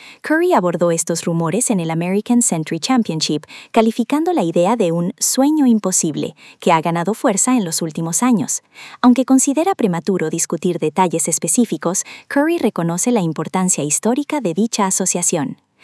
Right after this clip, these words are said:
Curry enfatiza que cualquier equipo que elija a LeBron debe estar preparado para hacer movimientos significativos,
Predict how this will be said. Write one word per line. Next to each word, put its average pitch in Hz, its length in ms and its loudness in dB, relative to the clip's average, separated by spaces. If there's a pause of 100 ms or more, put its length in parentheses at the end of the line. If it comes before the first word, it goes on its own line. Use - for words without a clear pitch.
(300)
Curry 339 320 2
enfatiza 170 540 0
que 180 140 -2
cualquier 151 400 0
equipo 180 380 -2
que 170 180 -2
elija 151 320 -6
a 165 60 -2
LeBron 196 360 0 (200)
debe 294 320 0
estar 180 260 0
preparado 165 540 0
para 180 220 0
hacer 214 280 0
movimientos 190 600 2
significativos, 156 880 -4